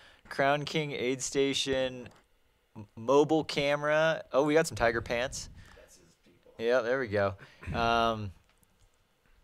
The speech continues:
Speaker 1: yeah, we're moving. We're moving through the aid station now. This is fun. This is, this has been one of my favorite parts of the day is, uh, this mobile cam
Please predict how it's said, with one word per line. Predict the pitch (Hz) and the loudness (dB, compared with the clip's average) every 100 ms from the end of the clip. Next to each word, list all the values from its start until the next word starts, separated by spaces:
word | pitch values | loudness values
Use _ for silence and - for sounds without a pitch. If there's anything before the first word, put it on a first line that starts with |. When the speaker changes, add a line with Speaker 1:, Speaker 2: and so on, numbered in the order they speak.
| _ _ _ - | _ _ _ 0
Speaker 1:
yeah, | 127 143 | 6 6
we're | 117 | 4
moving. | 139 156 175 123 104 | 0 2 2 0 -4
We're | 117 | -4
moving | 143 147 151 143 | 0 -2 -2 -6
through | 147 143 | -6 -6
the | 143 | -6
aid | 151 139 | -8 -8
station | - 104 98 101 | -6 -6 -6 -10
now. | 98 95 92 _ _ _ _ _ _ _ _ _ _ _ _ _ _ _ _ _ _ _ _ _ _ | -10 -8 -10 _ _ _ _ _ _ _ _ _ _ _ _ _ _ _ _ _ _ _ _ _ _
This | 104 104 | -10 -8
is | |
fun. | - 123 107 | 0 0 0
This | 104 | -4
is, | 113 101 98 | -4 -8 -10
this | - | -4
has | 135 | -2
been | 139 151 | 0 2
one | |
of | 143 | 4
my | 127 | 2
favorite | 113 113 107 | 2 2 0
parts | 110 104 - | 0 -2 -2
of | |
the | 104 | -6
day | 95 95 98 | -2 -2 -2
is, | 101 104 98 95 | -2 -4 -6 -4
uh, | 95 95 95 | -2 -2 -4
this | 98 | -6
mobile | 104 98 98 | -6 -6 -6
cam | 107 98 95 | -6 -4 -6